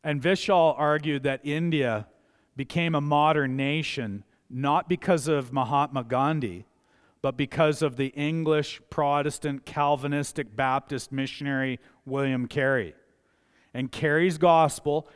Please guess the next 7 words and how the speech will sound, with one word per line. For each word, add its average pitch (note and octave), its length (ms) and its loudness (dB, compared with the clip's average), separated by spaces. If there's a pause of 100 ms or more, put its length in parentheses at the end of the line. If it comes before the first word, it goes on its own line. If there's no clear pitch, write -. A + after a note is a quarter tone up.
(120)
had C3 180 -2
a A2+ 80 -2
far-reaching F3+ 1080 2
influence E3 720 -2
throughout D3 480 -2
India's C#3+ 440 -2
culture. D3+ 540 -2